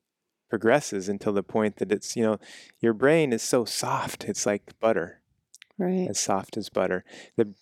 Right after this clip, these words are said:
Speaker 1: it's housed in a really hard skull with many sharp bony ridges, and it, it slammed against the inside of the skull and can bruise. In fact, if you take a fresh brain out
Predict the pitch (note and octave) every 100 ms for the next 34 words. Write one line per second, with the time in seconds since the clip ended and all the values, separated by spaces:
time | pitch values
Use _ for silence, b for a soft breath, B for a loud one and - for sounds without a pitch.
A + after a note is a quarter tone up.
0 | _ - A2 G#2+ - C#3 C#3+ B2 G2+ G#2+
1 | B2+ A2+ A#2+ G2+ - F3 D#3+ A#2 A#2 b
2 | b b A2 - A#2+ A#2+ C#3+ C3+ - A#2
3 | A2 - A#2 - G#2+ G#2 A2 A2 E3+ F#3
4 | G#2+ D#2 - - - G#2 G#2 G#2 - _
5 | - - - - - B2+ C#3 A#2+ G#2+ G#2+
6 | - A2 G#2 G#2+ G2 F#2+ - - D#3 A2+
7 | A2 _ b b b b A2 G#2+ G#2+ C3+
8 | D#3 F#2+ - _ B B B B A#2+ A#2
9 | D#3 C#3+ B2+ - A#2 D3+ - - C#3+ C3
10 | - B2+ D#3+ B2+ G#2+ A2+